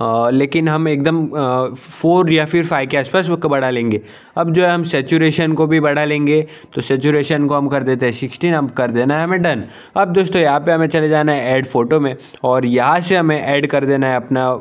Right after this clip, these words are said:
अ, फ़ोटो, जिस फोटो की हमें करनी होगी एडिटिंग। तो यहाँ से मैंने अपना फ़ोटो ऐड कर दिया है। And गाइस, अब हमें इस फोटो को फुल कर देना है। अब हमें चले जाना है कटआउट के वाले ऑप्शन पे और यहाँ से हमें आउटलाइन को ड्रॉ कर देना है,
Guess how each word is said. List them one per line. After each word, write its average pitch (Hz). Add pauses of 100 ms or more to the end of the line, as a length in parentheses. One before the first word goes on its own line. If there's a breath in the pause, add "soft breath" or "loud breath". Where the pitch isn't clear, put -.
(260)
अ, 117
फ़ोटो, 135 (280 loud breath)
जिस 156
फोटो 131
की 131
हमें 123
करनी 117
होगी 123
एडिटिंग। 113
तो 107
यहाँ 110
से 120
मैंने 143
अपना 139
फ़ोटो 127
ऐड 120
कर 123
दिया 139
है। 156 (400 loud breath)
And 175
गाइस, 165
अब 143
हमें 143
इस 135
फोटो 135
को 131
फुल 185
कर 151
देना 120
है। 127 (280 loud breath)
अब 160
हमें 160
चले 147
जाना 139
है 135
कटआउट 139
के 160
वाले 156
ऑप्शन 156
पे 156
और 131
यहाँ 120
से 165
हमें 160
आउटलाइन 135
को 143
ड्रॉ 127
कर 131
देना 143
है, 151